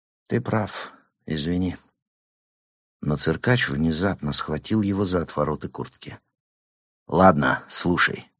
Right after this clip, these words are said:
Жют приходил сюда. Несколько раз. Когда мы репетировали, стоял столбом и глядел, как зачарованный, прямо как под гипнозом. Замрёт на месте и смотрит, смотрит».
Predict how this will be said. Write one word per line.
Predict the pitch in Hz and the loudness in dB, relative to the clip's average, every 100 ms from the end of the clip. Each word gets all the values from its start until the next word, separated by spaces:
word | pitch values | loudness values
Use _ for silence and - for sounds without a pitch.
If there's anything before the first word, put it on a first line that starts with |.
| _ _ _ _ | _ _ _ _
Жют | - 92 98 | 0 2 4
приходил | 110 101 101 90 | 4 6 6 6
сюда. | - 60 53 - _ _ - | 4 -2 -4 -8 _ _ 2
Несколько | 104 - 95 107 | 4 4 4 8
раз. | 101 80 - - _ _ - | 8 6 2 -4 _ _ -4
Когда | 92 95 95 | 2 6 8
мы | |
репетировали, | 95 101 98 85 71 67 | 6 4 2 2 2 2
стоял | - 92 104 | 4 6 6
столбом | 104 95 92 107 101 | 6 4 6 6 6
и | 90 | 6
глядел, | 87 95 87 | 4 4 4
как | 85 | 2
зачарованный, | 80 - 82 80 67 64 | 0 0 2 0 0 -2
прямо | - 87 90 | 2 4 4
как | 87 | 2
под | - 76 | -2 -2
гипнозом. | 78 87 80 67 55 - _ _ - | 0 2 2 0 -6 -12 _ _ 2
Замрёт | 107 107 113 101 | 8 8 8 8
на | 92 | 6
месте | 82 - 76 | 6 2 2
и | |
смотрит, | - 85 98 - 69 | 2 4 2 2 0
смотрит». | - 85 - - | 2 2 0 -6